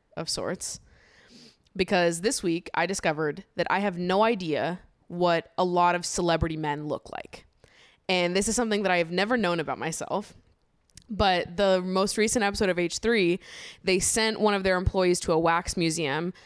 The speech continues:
and she, like, couldn't identify any of the celebrities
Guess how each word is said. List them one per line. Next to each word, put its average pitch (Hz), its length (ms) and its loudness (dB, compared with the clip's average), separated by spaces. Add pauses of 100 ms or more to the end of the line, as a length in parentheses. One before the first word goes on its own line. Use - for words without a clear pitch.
(340)
and 165 680 0
she, 196 320 0
like, 175 280 0
couldn't 202 260 0
identify 165 800 0 (120)
any 170 280 0
of 160 100 -2
the 170 60 -2
celebrities 160 760 -2